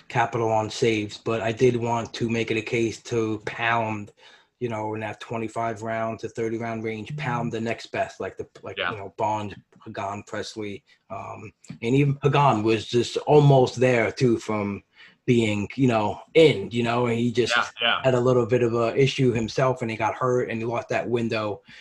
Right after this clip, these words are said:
Speaker 1: to stay in that role. You know, everything went right for him to get it too, like Yates,
Speaker 2: Yeah,
Speaker 1: you know.
Speaker 2: exactly.
Speaker 1: It was like two, and I was standing, I'm like, "Oh, God, I'm gonna fall into three really
Speaker 2: <laughs>
Speaker 1: great clo-," like, this worked great, but, you know, that has to work.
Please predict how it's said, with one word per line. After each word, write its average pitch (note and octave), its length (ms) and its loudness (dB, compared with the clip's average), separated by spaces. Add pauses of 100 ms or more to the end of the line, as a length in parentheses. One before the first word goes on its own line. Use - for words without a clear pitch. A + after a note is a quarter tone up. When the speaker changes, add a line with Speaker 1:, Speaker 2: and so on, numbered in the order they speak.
(120)
Speaker 1:
to B2 100 -8
stay B2 260 0
in A#2 80 0
that G#2+ 180 0
role. A#2 200 -2
You A#2+ 60 -2
know, A#2+ 140 0
everything D#3 360 2
went C#3+ 160 4
right C3+ 240 2
for - 160 2
him C3+ 200 4
to - 120 -10
get C#3 220 0
it G2+ 160 -4
too, C3+ 180 0
like G#2 220 -4
Yates, A#2 460 0
Speaker 2:
Yeah, A#2+ 60 -2
Speaker 1:
you A#2 60 0
know. A#2 60 -2
Speaker 2:
exactly. - 440 -2
Speaker 1:
It D#3 40 10
was E3 120 4
like E3+ 220 4
two, E3 200 6
and C#3 100 6
I - 20 4
was C3 160 0
standing, C3+ 320 0
I'm A2+ 80 -4
like, A#2 160 -8
"Oh, G#2+ 60 -6
God, A#2+ 260 -2
I'm A#2+ 80 -4
gonna B2+ 160 -4
fall B2+ 300 -4
into A#2+ 160 -8
three A#2+ 340 -4
really B2+ 360 4
Speaker 2:
<laughs> - 0 -
Speaker 1:
great C#3 280 0
clo-," D#3+ 200 -4
like, D#3+ 200 2 (240)
this A3 180 6
worked G3+ 460 2 (140)
great, G3+ 340 4
but, B2 180 -2
you C#3 80 -2
know, B2 160 -2
that E3 200 2
has D#3+ 300 -2
to C3 80 2
work. B2+ 340 -2